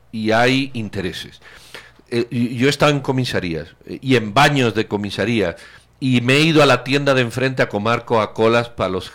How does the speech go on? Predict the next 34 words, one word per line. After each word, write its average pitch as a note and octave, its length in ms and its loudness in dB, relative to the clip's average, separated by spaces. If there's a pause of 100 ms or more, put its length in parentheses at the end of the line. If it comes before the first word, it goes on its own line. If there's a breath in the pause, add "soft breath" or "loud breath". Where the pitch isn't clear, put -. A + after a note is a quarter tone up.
(140)
de, - 120 -12 (220)
comisar-, B2 520 0
pa' A2+ 120 2
los G#2+ 240 0
policías C3+ 640 2 (300 loud breath)
y C3+ 120 4
a C3 100 4
comprarle C#3+ 460 4
un C#3+ 160 4
lapicero C3 560 2
porque A2+ 240 -4
no A2+ 120 0
tenían A2+ 280 -2
para G2 160 0
levantar F#2+ 400 -2
un F#2 100 0
acta - 260 -4
un E2 120 -6
día G2 300 -2
que F2 100 -8
ayudé E2 440 -2
en E2+ 100 -4
un D#2+ 120 -8
accidente. C#2+ 440 -8
Es A2+ 100 0
decir, - 280 -12 (680 loud breath)
que C3+ 120 0
el, C#3+ 160 2
que C#3+ 140 0
la C3+ 120 2
policía B2+ 340 0
está C3+ 200 0
absolutamente A#2 840 -2
maltratada, A2+ 1120 -2